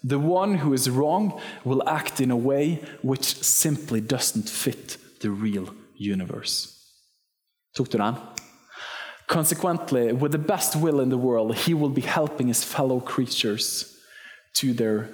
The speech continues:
destruction. Men det jeg framhever der, er det jeg har lyst til å løfte opp. Nemlig at lever vi på en måte som ikke er i tråd med skaperordningen,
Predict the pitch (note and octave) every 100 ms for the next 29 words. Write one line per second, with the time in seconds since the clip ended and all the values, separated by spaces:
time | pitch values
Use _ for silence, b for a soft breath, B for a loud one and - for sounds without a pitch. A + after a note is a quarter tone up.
0 | A#2+ A2+ - F#2 - - - - - _
1 | _ _ _ _ _ _ _ _ _ _
2 | B B B B C3+ D#3 G3 D#3+ - F3
3 | D#3 C#3 A#2+ A#2+ A#2 A#2 C3+ B2 A#2+ B2+
4 | C3+ B2+ B2 B2 A#2+ A2+ - A#2+ - -
5 | - - B B B C#3 D3 E3 C#3 A#2+
6 | - - - - - _ _ _ _ _
7 | _ _ _ - C#3 D3+ D3+ F#3 E3+ C3
8 | A2 A2+ - - - C3 B2+ B2+ D3 C#3
9 | - - C3 - - C#3+ A2+ - G2+ G#2
10 | C#3 A2+ G#2 G#2+ A2